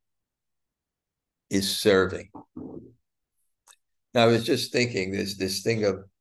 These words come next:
really not wanting praise. This is just one story I, I just tell, is that after Prabhupada left, some people took up the service of gurus. There were eleven people. And you can see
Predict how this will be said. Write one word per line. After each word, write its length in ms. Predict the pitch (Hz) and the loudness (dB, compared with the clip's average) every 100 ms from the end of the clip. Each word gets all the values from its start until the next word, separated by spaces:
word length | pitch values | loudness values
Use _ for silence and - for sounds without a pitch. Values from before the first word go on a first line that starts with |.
| _ _ _ | _ _ _
really 500 | - 101 123 120 107 | -8 2 6 6 6
not 280 | 98 98 98 | 2 0 2
wanting 400 | 101 98 92 92 | 2 2 0 -6
praise. 680 | - 107 98 92 90 - - _ _ - | -4 0 2 2 -4 -12 -20 _ _ -6
This 200 | 101 107 | -4 -4
is 140 | 104 | -4
just 240 | 101 98 | -4 -4
one 180 | 98 95 | -4 -4
story 560 | 95 - 101 95 92 98 | -6 -6 -2 0 0 -4
I, 220 | - 92 | -4 -2
I 40 | |
just 340 | 92 95 92 - | -2 -4 -8 -4
tell, 260 | 98 92 | 0 0
is 180 | 92 - | -2 -6
that 360 | 98 92 90 - _ _ _ _ _ _ _ - _ _ - - - | -4 -4 -4 -12 _ _ _ _ _ _ _ -20 _ _ -20 -8 2
after 280 | 113 120 | 2 2
Prabhupada 640 | 113 117 110 104 107 92 95 | 2 6 6 6 4 2 2
left, 640 | 107 127 127 - - - _ _ _ - | 2 2 2 -8 -20 -20 _ _ _ -14
some 260 | - 98 | -8 -8
people 280 | 98 101 95 | -4 -4 -4
took 180 | 92 95 | -6 -2
up 140 | - | -2
the 80 | - | -4
service 540 | - - 92 95 90 | -4 0 0 0 -4
of 200 | - - | -6 -10
gurus. 500 | - 101 113 113 113 | -4 0 2 0 -2
There 140 | 104 90 | -4 -6
were 120 | 92 | -6
eleven 440 | 92 95 104 101 | 0 2 2 0
people. 580 | 98 98 92 98 90 - _ _ _ _ _ _ _ _ _ - | -2 -4 -4 -4 -6 -6 _ _ _ _ _ _ _ _ _ -2
And 220 | 107 110 | 0 2
you 120 | 117 | 2
can 180 | 120 135 | 2 0
see 600 | 127 - 196 131 131 - | 0 6 6 6 2 -4